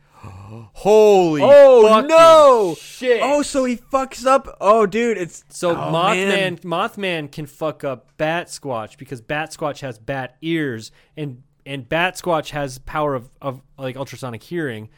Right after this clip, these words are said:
Speaker 1: So he can, so Bat Squatch can theoretically echolocate, but Mothman not only, oh man, this is, this is, like, lined up. I know that the beer stats showed that Moth-, that, uh, Mothman was at a little bit of a disadvantage to Bat Squatch, but thinking about it further,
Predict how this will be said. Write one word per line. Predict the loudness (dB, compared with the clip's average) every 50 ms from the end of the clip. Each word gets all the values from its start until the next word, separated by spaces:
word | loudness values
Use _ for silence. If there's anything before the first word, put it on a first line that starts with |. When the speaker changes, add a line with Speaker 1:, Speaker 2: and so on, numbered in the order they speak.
| _ _ _ _ _
Speaker 1:
So | -10 -8
he | -8 -8
can, | -8 -8 -10 -10 -12 -14 _ _
so | _ -8 -8 -6 -6 -8 -12 _ _ _ _ _
Bat | -2 0 0 0 -2
Squatch | -8 -10 -8 -6 -6 -6 -8 -12 -18 _
can | -18 -16
theoretically | -12 -10 -8 -6 -6 -6 -8 -10 -12 -14 -14
echolocate, | -14 -16 -14 -14 -14 -14 -14 -16 -18 -20 -20 -20 _ _ _ _ _ _ _ _ _ _ _
but | -2 -2 -2 -2 -4 -12 _ _ _ _ _ _ _ _
Mothman | -12 -8 -6 -4 -4 -4 -6 -8 -10 -8 -8 -6 -6 -8 -10 -8
not | -8 -8 -8 -10 -10 -10
only, | -10 -8 -8 -8 -12 -16 _ _ _ -14 -14 -14 -10
oh | -6 -4 -2 -2 -2
man, | -2 -2 -4 -4 -4
this | -8 -8 -10
is, | -12 -12 -12 -16 _
this | -10 -8 -8 -8 -8
is, | -12 -8 -4
like, | -4 -4 -4 -4
lined | -6 -6 -6 -6
up. | -6 -6
I | -6 -6
know | -4 -4 -4
that | -4 -6
the | -6 -8
beer | -6 -6 -6
stats | -6 -6 -8 -8 -8 -8
showed | -12 -10 -10 -10 -8 -6
that | -8 -8 -8 -8
Moth-, | -10 -8 -8 -8 -10 _ _ _
that, | -10 -8 -8 -8
uh, | -8 -8 -10
Mothman | -10 -10 -10 -10 -10 -12 -14 -12 -12
was | -12 -14 -16 -18 _ _ _ _ _ _ _ _ -14
at | -12 -8
a |
little | -8 -6 -6 -6 -6
bit | -6 -6
of | -6
a | -6
disadvantage | -8 -8 -10 -12 -12 -10 -10 -8 -8 -8 -12 -14 -16
to | -14
Bat | -12 -12 -12 -12 -14
Squatch, | -14 -14 -14 -14 -14 -16 -20 -20 _ _ _ _ _ _ _
but | -10 -10 -10 -10 _
thinking | _ -14 -12 -12 -12 -10 -10 -10
about | -6 -6 -6 -6 -6
it | -10 -16
further, | _ -8 -6 -6 -6 -6 -10 -14 -18